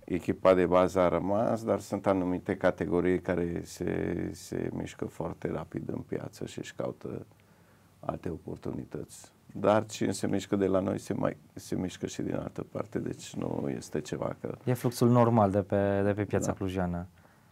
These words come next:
Speaker 2: La douăsprezece milioane de euro cifre de afaceri pentru o sută de angajați, stați, uh, foarte bine în comparație cu, cu alții.
Speaker 1: Nu știu dacă stăm, uh,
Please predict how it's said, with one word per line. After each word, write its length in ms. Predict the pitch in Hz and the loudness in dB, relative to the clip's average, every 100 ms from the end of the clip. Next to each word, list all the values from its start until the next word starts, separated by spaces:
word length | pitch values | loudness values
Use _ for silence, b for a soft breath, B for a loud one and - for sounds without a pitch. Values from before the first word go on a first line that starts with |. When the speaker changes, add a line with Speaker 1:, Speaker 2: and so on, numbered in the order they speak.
| b b b b _ - | b b b b _ -6
Speaker 2:
La 340 | 110 113 113 | 2 6 6
douăsprezece 600 | 110 127 120 113 107 107 | 6 6 6 4 4 4
milioane 640 | 110 110 113 107 101 101 98 | 2 6 6 6 4 4 2
de 160 | 98 110 107 | 2 4 6
euro 220 | 104 101 | 4 2
cifre 280 | - 101 107 | -2 -2 2
de 100 | 98 | 2
afaceri 340 | 113 107 98 | 2 2 2
pentru 220 | - 101 | 0 0
o 20 | |
sută 140 | 104 107 | 0 0
de 120 | 104 | 0
angajați, 380 | 101 107 123 120 | 2 4 2 0
stați, 460 | - 117 113 - | 4 4 4 0
uh, 320 | 117 113 113 113 | 0 2 2 -2
foarte 340 | 107 110 - | -2 -2 2
bine 200 | 113 110 | 2 2
în 80 | 87 | 0
comparație 520 | 90 85 87 87 - | -2 -4 -2 -2 -4
cu, 400 | 82 90 85 85 - b b b b _ | -6 -4 -2 -4 -8 b b b b _
cu 120 | 90 | 0
alții. 440 | 87 85 - 87 - - _ b b b b b b _ _ - | 0 0 -4 -6 -8 -20 _ b b b b b b _ _ -10
Speaker 1:
Nu 180 | - - | -4 -2
știu 400 | 101 - 117 107 | -4 0 4 6
dacă 540 | 101 92 - 95 90 87 | 6 6 4 0 2 0
stăm, 480 | 85 - 101 92 90 | -6 0 2 2 0
uh, 600 | 90 85 82 85 85 | 0 -2 -4 -4 -4